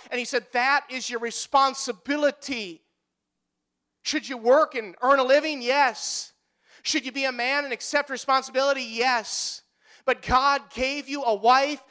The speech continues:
and God gave you kids, and you better make sure that you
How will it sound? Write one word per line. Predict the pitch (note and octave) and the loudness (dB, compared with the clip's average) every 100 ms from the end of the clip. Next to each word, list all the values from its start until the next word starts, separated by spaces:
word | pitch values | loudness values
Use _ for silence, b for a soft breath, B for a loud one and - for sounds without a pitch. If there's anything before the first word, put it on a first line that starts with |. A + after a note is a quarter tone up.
| b | b
and | C4 G#3+ | -10 -2
God | G#3+ B3+ C4 | 2 2 2
gave | C4+ A#3+ | -6 -10
you | A3 | -12
kids, | - - C4+ D4+ C#4 - B | -10 -2 0 0 -4 -12 B
and | A3+ A#3 | -10 -8
you | C4 | -4
better | C4+ C4 B3+ | -2 -2 -2
make | A#3 - | -6 -6
sure | - - C#4+ C#4+ D4 D4+ D4 B | -4 0 0 2 2 2 -2 B
that | A#3+ - - | -4 -2 -4
you | C4+ C#4 D4 | -2 0 0